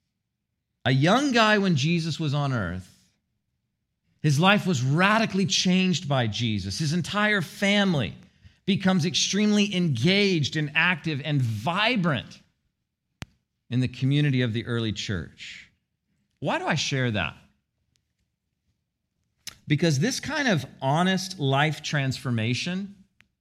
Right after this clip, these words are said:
this is what the Gospels are all about. Say, "What do you mean by that?" One author says this, "The Gospel writers," you need to know this about them, "are die-hard advocates of Jesus."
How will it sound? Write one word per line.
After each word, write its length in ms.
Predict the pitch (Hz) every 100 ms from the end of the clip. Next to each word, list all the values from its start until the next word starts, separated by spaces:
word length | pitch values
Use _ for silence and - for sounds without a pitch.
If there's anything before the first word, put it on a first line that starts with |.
| _ _ _ _ _ _ _ _ _ _ -
this 360 | 113 120 208 214
is 120 | 160
what 140 | 180
the 80 | 170
Gospels 480 | 143 135 127 135 113
are 100 | 117
all 140 | 110
about. 480 | 101 95 85 - - - _ _ _ _ _ _ _ _ _ _ _ _ _ _ _ _
Say, 160 | - 131
"What 140 | 127
do 60 | 143
you 60 | 131
mean 180 | 123
by 160 | 110 95
that?" 320 | 87 73 - _ _ _ _ _ _ _ _ -
One 160 | 123
author 260 | 147 139 127
says 280 | - 107 98
this, 380 | 104 - - - _ _ _ _ _ _
"The 100 | 131
Gospel 540 | 110 175 240 - 226
writers," 640 | 175 143 147 131 85 82 - - _
you 80 | -
need 120 | 143
to 80 | 165
know 160 | 160 190
this 180 | 180 -
about 240 | 101 78
them, 120 | 67 - - _ _ _ _ _
"are 140 | 120 113
die-hard 1080 | 101 95 147 160 180 165 156 151 151 143 -
advocates 580 | 135 123 117 135 104
of 80 | 117
Jesus." 640 | 92 101 80 60 - -